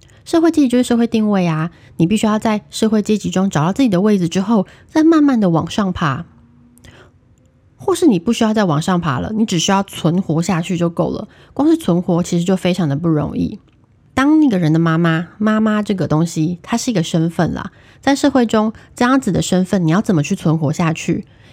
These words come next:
养育小孩其实是非常累人的事情哦。光靠妈妈一个人的力量去养大一个甚至两个小孩，其实都很辛苦。过去啊，人类养育小孩的时候，会动用到一整个村落的力量，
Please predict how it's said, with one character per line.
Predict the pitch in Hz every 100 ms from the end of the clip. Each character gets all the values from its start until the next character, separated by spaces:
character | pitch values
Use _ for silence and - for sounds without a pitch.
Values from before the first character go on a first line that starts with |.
| -
养 | 190
育 | 269
小 | 262
孩 | 196
其 | 185 185
实 | 180
是 | 202
非 | - 190
常 | 185 147 170
累 | 185
人 | 147 135
的 |
事 | 156 185
情 | - 131
哦。 | 135 151 - - - _
光 | - 277 320
靠 | 330 285
妈 | 240 247
妈 | 254 247
一 | 247
个 | 208
人 | 170
的 | 175
力 | 196 196
量 | 190 175
去 | 170 208
养 | 170 147
大 | 202 190
一 | 180
个 | 170 - 240
甚 | - 208
至 | 202 208
两 | 185 143
个 | 165
小 | 170
孩， | 160 165
其 | -
实 | 170
都 | 165 165
很 | 160
辛 | 147 165 160
苦。 | 170 - - - -
过 | 269 233
去 | - - 202
啊， | 160 151 -
人 | 196 180
类 | 233 254 214 - - -
养 | 170 156
育 | 220
小 | 214 160
孩 | 156 156
的 | 156
时 | - 185
候， | 160 190 170 - - -
会 | 208
动 | - 202 208
用 | 202
到 | 190
一 | - 233
整 | - 143
个 | 147
村 | 143 185 180
落 | 190
的 | 170
力 | 156 170
量， | 165 160